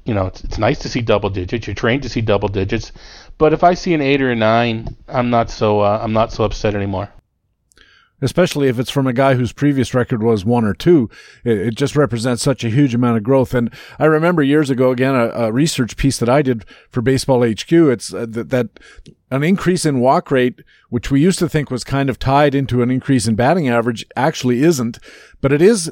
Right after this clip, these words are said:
Speaker 2: tied to an increase in power, and we're seeing that.
Speaker 1: Yeah, I'm actually just looked to see, we were,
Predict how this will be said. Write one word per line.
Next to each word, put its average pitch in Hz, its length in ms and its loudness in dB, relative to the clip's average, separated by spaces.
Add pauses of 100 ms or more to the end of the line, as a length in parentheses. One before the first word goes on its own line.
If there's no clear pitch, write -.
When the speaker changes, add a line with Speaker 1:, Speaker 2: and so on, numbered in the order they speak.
(140)
Speaker 2:
tied 131 460 0 (100)
to 160 140 2
an 143 80 0
increase 135 340 0
in 117 120 0
power, 165 320 4
and 107 140 -4
we're 123 80 -2
seeing 135 320 -2
that. 143 280 0 (460)
Speaker 1:
Yeah, 226 220 8
I'm 190 120 2
actually 202 240 4
just 180 180 -4
looked 190 200 2
to 156 100 -2
see, 147 360 -2
we 156 160 0
were, 143 200 2